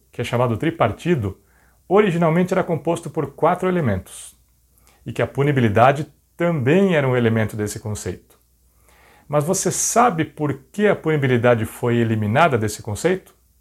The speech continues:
Mais do que isso, principalmente, você sabe mesmo o que é punibilidade?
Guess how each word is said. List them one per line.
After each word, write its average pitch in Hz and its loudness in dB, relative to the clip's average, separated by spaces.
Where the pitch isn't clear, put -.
Mais 220 4
do 180 -2
que 165 0
isso, 117 2
principalmente, 160 0
você 240 0
sabe 196 2
mesmo 131 4
o 113 -4
que 131 -2
é 175 4
punibilidade? 113 0